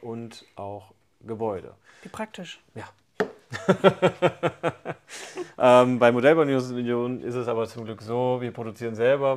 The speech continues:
Speaker 1: Ja, da ist der Bestand eigentlich nie so hoch, dass wir uns, äh, groß Gedanken machen müssen. Bei dem einen oder anderen Zubehörhersteller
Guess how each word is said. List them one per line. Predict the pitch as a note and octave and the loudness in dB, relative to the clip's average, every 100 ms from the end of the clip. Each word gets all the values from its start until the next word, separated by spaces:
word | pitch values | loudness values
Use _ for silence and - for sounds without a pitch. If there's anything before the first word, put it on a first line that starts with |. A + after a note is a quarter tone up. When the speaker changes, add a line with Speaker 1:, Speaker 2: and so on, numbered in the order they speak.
| B2+ | -2
Speaker 1:
Ja, | A2+ | -4
da | A2 A2 | -4 -6
ist | G#2+ | -8
der | |
Bestand | G#2+ G2+ G#2+ G#2 | -12 -14 -16 -14
eigentlich | G2+ G#2+ G#2 | -14 -14 -16
nie | G#2+ G#2+ | -16 -14
so | G#2 | -14
hoch, | G2+ G#2+ - - | -12 -14 -14 -16
dass | G2+ - | -16 -12
wir | G2+ | -10
uns, | F#2+ G2+ G2 - | -10 -14 -16 -18
äh, | C#2 F#2 F2+ F#2+ G2 _ | -16 -14 -14 -16 -20 _
groß | - G2+ G2+ - | -14 -12 -12 -12
Gedanken | G2 A2 A2 | -8 -8 -8
machen | A2+ G#2+ A2 | -12 -12 -12
müssen. | G#2+ G2 A2 G2+ _ - - _ _ _ | -16 -14 -18 -20 _ -20 -20 _ _ _
Bei | A2 | -10
dem | G#2 A2 | -8 -8
einen | A2+ B2 | -10 -10
oder | A2+ | -8
anderen | A2 A2 G#2 | -8 -10 -14
Zubehörhersteller | A#2 A2+ G#2+ G2+ A2 G#2 G2+ | -10 -8 -8 -10 -10 -10 -12